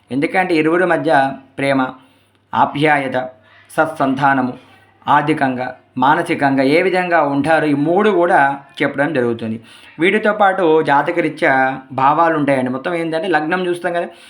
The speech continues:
లగ్నం నుండి పన్నెండు భావాలు ఉంటాయి. రెండో భావం, రెండో భావం దేని గురించి చెబుతుంది? ధనం కోసం. అంటే ధనంకి ఏ విధంగా ఉంటుంది. ఐదవ భావం పంచమ భావం అంటాం దీన్ని. ఈ పంచమ స్థానం ఏంటంటే సంతాన స్థానం, ఇరువురికి సంతానం కలుగుతుందా, కలుగుతలేదా,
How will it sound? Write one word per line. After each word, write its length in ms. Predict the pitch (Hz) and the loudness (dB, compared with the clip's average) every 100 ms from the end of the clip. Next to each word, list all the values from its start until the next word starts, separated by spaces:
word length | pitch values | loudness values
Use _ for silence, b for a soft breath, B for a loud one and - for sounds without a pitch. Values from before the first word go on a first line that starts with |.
| B B 160 | B B -2
లగ్నం 400 | 165 165 180 170 | -2 0 -2 -2
నుండి 200 | 165 220 | -2 0
పన్నెండు 400 | 175 147 139 127 | 0 2 0 0
భావాలు 320 | 120 127 135 | 0 0 0
ఉంటాయి. 200 | 123 120 | -2 -2
రెండో 300 | 143 190 180 | -2 0 2
భావం, 300 | 139 123 113 127 | 2 0 -2 -4
రెండో 240 | 160 190 | -2 0
భావం 260 | 190 185 185 | 4 2 4
దేని 180 | 175 180 | 2 2
గురించి 180 | 180 | 0
చెబుతుంది? 240 | 147 151 185 | -2 -4 -2
ధనం 260 | 160 170 | 0 0
కోసం. 300 | 147 135 127 - B B B B | 0 -2 -2 -8 B B B B
అంటే 180 | 185 202 | -2 0
ధనంకి 480 | 160 165 185 196 180 | 0 2 0 2 2
ఏ 60 | 165 | 2
విధంగా 360 | 151 143 147 | 2 2 2
ఉంటుంది. 540 | 131 123 120 117 120 - 165 | 2 0 0 0 -2 -4 -2
ఐదవ 280 | 190 185 151 | 0 0 0
భావం 220 | 131 120 | 0 0
పంచమ 340 | 180 185 190 | -2 -2 -4
భావం 420 | 151 139 123 117 | -6 -2 0 0
అంటాం 280 | 120 110 107 | -2 -4 -8
దీన్ని. 180 | 107 104 b b b b _ | -10 -12 b b b b _
ఈ 40 | - | -2
పంచమ 320 | 147 147 208 | -2 0 -2
స్థానం 380 | 208 196 185 170 | 0 2 2 2
ఏంటంటే 260 | 156 151 | 0 0
సంతాన 400 | 214 214 220 202 | 0 0 2 0
స్థానం, 340 | 175 - 123 113 - _ 180 | -2 -2 -2 -4 -10 _ -2
ఇరువురికి 300 | 190 185 214 | 2 2 0
సంతానం 500 | 160 147 151 170 143 | -2 2 2 2 0
కలుగుతుందా, 500 | 131 135 131 135 165 | 0 0 -2 -2 -2
కలుగుతలేదా, 600 | 117 117 117 110 110 | -2 -2 -2 -4 -4